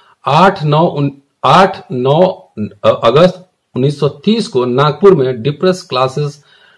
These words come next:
अ, एसोसिएशन का, डिप्रेस क्ला-, All India Depressed Classes Association की, का सम्मेलन हुआ,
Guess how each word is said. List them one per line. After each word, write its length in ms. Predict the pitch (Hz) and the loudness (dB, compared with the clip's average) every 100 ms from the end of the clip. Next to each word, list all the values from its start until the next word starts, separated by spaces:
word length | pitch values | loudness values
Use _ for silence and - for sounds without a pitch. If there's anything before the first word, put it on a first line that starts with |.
| - | -6
अ, 40 | |
एसोसिएशन 840 | 117 135 123 151 143 180 185 180 110 | -6 -6 -4 -2 0 4 2 2 -2
का, 160 | 104 | -2
डिप्रेस 380 | 101 131 143 165 | -2 -2 -2 -6
क्ला-, 180 | - - | -8 -2
All 200 | 139 170 | 2 2
India 360 | 156 147 151 143 | 2 -2 -2 -2
Depressed 580 | 127 135 147 - - | -2 -2 -4 -6 -10
Classes 460 | 110 113 143 143 120 | -6 -6 -6 -12 -12
Association 520 | 110 113 127 117 147 | -10 -8 -6 -4 -6
की, 320 | 135 113 120 _ _ _ _ _ - | -6 -10 -12 _ _ _ _ _ -8
का 140 | 123 131 | -2 -2
सम्मेलन 520 | - 147 175 175 139 | -2 0 2 4 2
हुआ, 440 | 104 117 - - | 0 -2 -4 -8